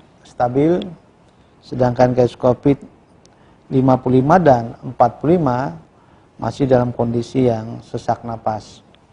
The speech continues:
Selanjutnya case covid lima puluh sembilan, tujuh tujuh,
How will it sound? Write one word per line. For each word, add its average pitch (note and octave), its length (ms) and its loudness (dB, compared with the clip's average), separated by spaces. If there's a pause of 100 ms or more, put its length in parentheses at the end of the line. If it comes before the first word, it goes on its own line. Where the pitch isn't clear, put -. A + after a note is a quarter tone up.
(600)
Selanjutnya C#3 560 2
case D#3 240 4
covid D3+ 480 4 (720)
lima C#3+ 320 2
puluh C#3 160 0
sembilan, C#3 720 2 (1800)
tujuh C#3 240 2
tujuh, C#3+ 420 6